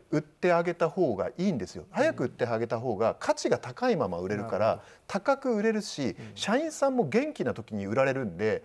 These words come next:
Speaker 2: なるほど。
Speaker 1: 次の活躍のチャンスがあるんですよ。一番わかりやすい例がパソコン事業です。
Speaker 2: はいはい。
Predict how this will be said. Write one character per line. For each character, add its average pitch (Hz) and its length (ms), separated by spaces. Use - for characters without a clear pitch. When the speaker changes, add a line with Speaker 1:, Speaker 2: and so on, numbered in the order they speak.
Speaker 2:
な 151 60
る - 0
ほ - 0
ど。 131 80
Speaker 1:
次 277 160
の 294 120
活 - 220
躍 135 180
の 113 60
チ 135 100
ャ 156 40
ン 123 40
ス - 80
が 127 60
あ - 20
る 107 60
ん - 20
で - 40
す - 20
よ。 - 100
一 180 220
番 294 160
わ 262 120
か 247 120
り 240 80
や 226 80
す 233 100
い 175 80
例 92 220
が 117 240
パ 135 160
ソ 190 120
コ 180 140
ン 170 100
事 143 140
業 107 120
で 95 100
す。 - 120
Speaker 2:
は 123 120
い - 20
は 101 60
い。 95 40